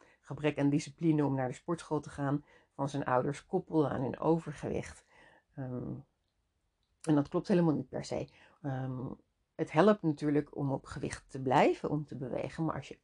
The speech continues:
af wilt vallen, van je overwicht, gewicht af wilt komen, ehm, dan, ehm, is sporten daar helemaal niet een heel groot onderdeel van. Het is veel belangrijker,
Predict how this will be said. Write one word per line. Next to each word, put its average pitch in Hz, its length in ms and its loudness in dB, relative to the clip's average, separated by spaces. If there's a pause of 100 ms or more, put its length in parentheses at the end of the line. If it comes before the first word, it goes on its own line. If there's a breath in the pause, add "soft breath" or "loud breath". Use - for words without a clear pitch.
(120)
af 294 200 2
wilt 160 200 -4
vallen, - 260 -8
van 131 120 -4
je - 80 -4
overwicht, 147 560 -4 (140)
gewicht - 400 -10 (180)
af 269 240 6
wilt 165 340 -4
komen, - 540 -6 (1120 soft breath)
ehm, 139 400 -2 (200)
dan, 147 480 4
ehm, 139 600 0 (680)
is - 140 -2
sporten 180 360 0
daar 143 380 6 (160)
helemaal 156 380 4
niet 151 200 4
een 151 120 -2
heel 151 160 4
groot 139 280 -2
onderdeel 175 360 0
van. 120 160 -6
Het - 180 -6
is 143 180 -8
veel 160 340 4
belangrijker, 160 800 2